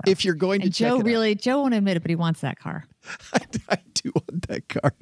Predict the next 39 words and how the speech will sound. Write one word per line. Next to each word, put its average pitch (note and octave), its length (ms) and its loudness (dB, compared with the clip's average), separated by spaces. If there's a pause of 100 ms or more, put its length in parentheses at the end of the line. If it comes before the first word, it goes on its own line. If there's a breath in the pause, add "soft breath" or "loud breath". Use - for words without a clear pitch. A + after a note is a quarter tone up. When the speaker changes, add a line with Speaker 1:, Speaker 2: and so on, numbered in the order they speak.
(280 loud breath)
Speaker 1:
It's D#3+ 120 -2
gonna A3 140 0
be G3+ 80 2
a F3+ 80 2
long E3+ 220 2
time D3+ 180 2
till D3 100 0
I C#3 40 2
get C#3 160 0
that A#2+ 180 -2
car. G#2+ 260 -2
Maybe B3 320 2
a F3+ 60 2
ten-year-old G3 640 4
used C#3+ 320 2
one A2 240 -2
like B2+ 220 -2
my C3+ 140 0
son C3+ 300 2
bought. D#2+ 300 -4
We D3+ 140 0
get F3 140 2
to D#3+ 80 4
that C#3+ 240 2
point, G#2+ 340 -4 (340 loud breath)
I'll - 140 -4
buy F#2+ 180 -4
this F2+ 200 -8
car. - 260 -12 (140)
All E3 100 4
right. B2 180 4 (360 loud breath)
Speaker 2:
Acre G#3+ 260 -2
Trader. E3 500 -2 (200)
Speaker 1:
acre D#3 200 2
trader C#3 320 2
dot C3 100 2
com. G#3 40 0
Speaker 2:
Acre - 140 -6
Trader. E3 360 -2